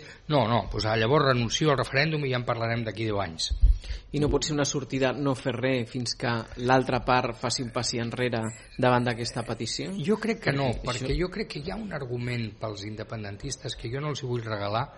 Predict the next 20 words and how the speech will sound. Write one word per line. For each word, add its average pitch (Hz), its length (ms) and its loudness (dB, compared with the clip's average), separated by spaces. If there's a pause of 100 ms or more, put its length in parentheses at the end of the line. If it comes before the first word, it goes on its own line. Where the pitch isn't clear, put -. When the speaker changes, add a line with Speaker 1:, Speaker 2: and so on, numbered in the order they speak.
(420)
Speaker 1:
i 151 100 2
és 180 140 4
la 160 100 4
idea 156 220 2
de 151 80 4
que 139 80 0
Espanya 165 320 0
és 139 80 -2
irreformable. 113 800 -2 (1080)
Jo 190 100 4
no 220 80 4
els 135 80 0
hi 127 80 2
vull 143 160 0
regalar. 104 320 2 (680)
Primer, 156 280 4 (400)
Espanya 220 520 2
són 226 280 4 (120)
els 107 200 -2
espanyols 101 640 0